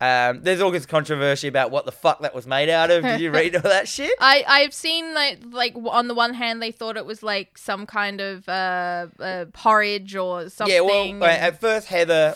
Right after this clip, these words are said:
Speaker 1: were, in an interview, said it was pancake mix, and Wes Craven said it was oatmeal and glue. And then ano-, and there was another interview later on where they mentioned it was mushroom soup. So no, the fucking no one knows what those stairs
Speaker 2: It
Speaker 1: are
Speaker 2: was
Speaker 1: made.
Speaker 2: probably, like, they just put everything together, went, "That looks gross,"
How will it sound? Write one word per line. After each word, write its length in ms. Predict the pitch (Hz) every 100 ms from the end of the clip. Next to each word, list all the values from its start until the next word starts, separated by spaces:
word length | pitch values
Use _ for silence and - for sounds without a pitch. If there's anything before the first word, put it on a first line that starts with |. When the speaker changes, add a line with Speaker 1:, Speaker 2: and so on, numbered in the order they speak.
| -
Speaker 1:
were, 220 | 151 139
in 140 | 147
an 60 | 143
interview, 300 | 139 127 139
said 160 | 123 135
it 40 |
was 100 | 107
pancake 460 | - 151 170 175 165
mix, 260 | 175 -
and 140 | 160 151
Wes 180 | 151
Craven 420 | - 147 139 135 131
said 200 | 143 127
it 60 |
was 120 | 110 -
oatmeal 480 | 131 147 - 131 120
and 200 | 104 101 101
glue. 640 | 143 196 208 202 196 190 _ _ _ _ -
And 160 | 151
then 180 | 151 147
ano-, 240 | 147 160 160
and 80 | 151
there 80 | 151
was 120 | 139
another 380 | 135 165 170 170
interview 480 | 165 160 160 160
later 300 | 151 147 143
on 120 | 143 139
where 120 | 139
they 120 | 127
mentioned 360 | 127 143 143 135
it 80 |
was 160 | 120 117
mushroom 480 | 143 139 - 120 110
soup. 480 | - - 214 214 214 _
So 120 | _ 254
no, 240 | 311 302
the 120 | 226
fucking 460 | 202 - 440 320 196
no 240 | 180 185
one 220 | 196 170 147
knows 240 | 139 135
what 100 | 135
those 160 | 131 135
stairs 200 | 147 135
Speaker 2:
It 80 | -
Speaker 1:
are 40 |
Speaker 2:
was 40 | -
Speaker 1:
made. 60 | 113
Speaker 2:
probably, 480 | 330 359 311 339 320
like, 260 | 294 247
they 100 | 262
just 240 | 269 277 _
put 180 | 330
everything 440 | 320 359 392 339 277
together, 420 | 254 226 226 233
went, 240 | 226 220
"That 180 | 254 311
looks 200 | 214 -
gross," 440 | - 226 233 -